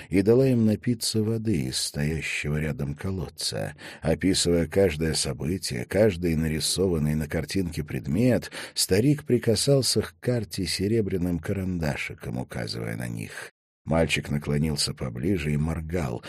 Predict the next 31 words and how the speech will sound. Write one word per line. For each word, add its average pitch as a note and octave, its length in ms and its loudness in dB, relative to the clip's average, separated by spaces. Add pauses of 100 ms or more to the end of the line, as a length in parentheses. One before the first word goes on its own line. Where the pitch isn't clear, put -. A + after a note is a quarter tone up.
(120)
словно C#2+ 400 -2
ему C#2 200 -2
было C2 200 -6
плохо - 360 -10
видно. C2 480 -8 (420)
Тогда E2+ 360 6
старик - 480 2
раскинул A2+ 640 0
остальные D2+ 640 0
карты D#2 480 0
веером D2 640 0
в A#1+ 60 -8
руках, D2 420 -2 (380)
вверх E2 500 2
рубашкой, D2 640 -2 (180)
и G#2+ 140 6
предложил G#2+ 520 4
малышу G#2+ 520 4
вытянуть D2+ 720 -4
одну. A1 480 -6 (260)
Тот E3 240 2
так - 280 -2
и A2+ 100 2
сделал, G2+ 580 4 (160)
и A2 120 6
рассказчик G#2 760 4
положил F2 420 2
её E2+ 180 2
рядом D#2+ 400 0
с - 120 -6
предыдущей, - 840 -6